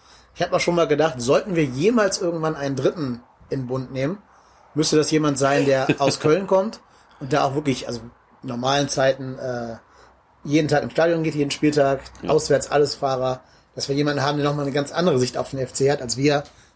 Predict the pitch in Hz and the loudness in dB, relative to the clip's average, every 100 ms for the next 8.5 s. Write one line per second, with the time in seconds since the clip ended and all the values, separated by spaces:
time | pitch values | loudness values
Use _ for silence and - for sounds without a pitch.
0 | - 127 131 135 - 147 127 127 123 131 | -6 0 2 0 0 -2 -2 -6 -4 0
1 | 143 - 135 - 143 147 120 113 139 185 | 2 0 -4 -4 -2 -2 -4 -10 -10 -12
2 | _ _ _ _ _ 127 120 127 123 120 | _ _ _ _ _ -10 -8 -6 -6 -6
3 | 123 123 123 135 160 - _ _ _ _ | -4 -4 -2 -2 -2 -6 _ _ _ _
4 | - 147 160 185 196 165 151 - 160 139 | -4 0 2 4 4 2 -4 -2 0 0
5 | - 160 139 180 175 - 175 170 143 131 | 0 0 2 0 0 0 0 2 2 4
6 | 214 240 120 110 117 139 - 123 - - | 2 2 -2 -4 -2 -2 -4 -8 -8 -10
7 | - 107 123 117 139 143 131 147 151 120 | -16 -14 -12 -6 -2 0 2 2 2 -2
8 | - 120 - 170 | -4 -8 -6 -6